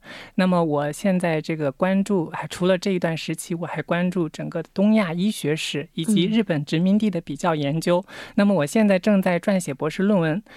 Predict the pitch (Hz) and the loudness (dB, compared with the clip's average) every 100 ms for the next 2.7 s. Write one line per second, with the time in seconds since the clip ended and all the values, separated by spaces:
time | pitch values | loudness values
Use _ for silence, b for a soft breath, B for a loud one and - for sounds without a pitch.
0 | B - 156 156 175 175 208 220 185 151 | B -4 -2 0 -2 0 2 4 4 2
1 | 180 170 156 - 151 - 156 220 202 - | 0 0 -2 -6 -8 -8 -4 -2 0 -2
2 | 160 - 147 147 - 175 | -4 -4 -6 -8 -6 -4